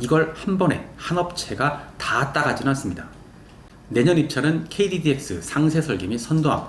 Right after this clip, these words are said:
한 척 건조에 관한 입찰일 뿐입니다. 이후 다섯 척의 케이디디엑스가 순차적으로 건조될 예정이고 매번 별도의 입찰을 거치게 될 겁니다.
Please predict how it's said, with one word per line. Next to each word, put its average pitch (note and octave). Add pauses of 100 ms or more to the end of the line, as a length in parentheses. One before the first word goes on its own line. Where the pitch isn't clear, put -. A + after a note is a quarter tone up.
(160)
한 F#3+
척 F#3+
건조에 G#2+
관한 -
입찰일 D3
뿐입니다. B2+ (960)
이후 D3 (220)
다섯 -
척의 D#3
케이디디엑스가 C3+
순차적으로 D3
건조될 A2
예정이고 F2+
매번 A2+
별도의 A#2
입찰을 C3
거치게 -
될 A#2
겁니다. D#2+